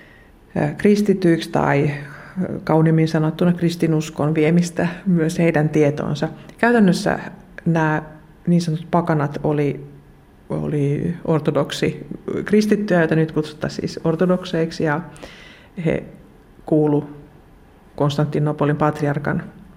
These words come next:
vaikutuspiiriin. Ja Birgitta kehotti lähteen tällaiselle täysin niin kuin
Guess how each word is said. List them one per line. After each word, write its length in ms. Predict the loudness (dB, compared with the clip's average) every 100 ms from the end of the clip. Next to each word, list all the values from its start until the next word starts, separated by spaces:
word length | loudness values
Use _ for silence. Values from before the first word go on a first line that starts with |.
| -20 -20 -20 -20 -20 -20 -2
vaikutuspiiriin. 1080 | 0 2 2 0 -2 -2 0 2 2 2 0 -8 -8 -2
Ja 280 | 0 0 -2 -10 -20 -20 -20 -18 -18 -18 -20 -20 -20 -20 -20 -20 -20 -20 -20 -20 -20 -20 -6
Birgitta 480 | 2 4 2 2 -2 -2 -14 -20 -20 -20 -2
kehotti 380 | 2 2 2 2
lähteen 460 | 2 0 0 0
tällaiselle 580 | 0 -2 0 -2 -2 -4 -8 -20 -20 -20 -20 -20 -20 -20 -20 -20 -4
täysin 340 | 0 4 4 6
niin 100 | 4
kuin 360 | 2 -2 -12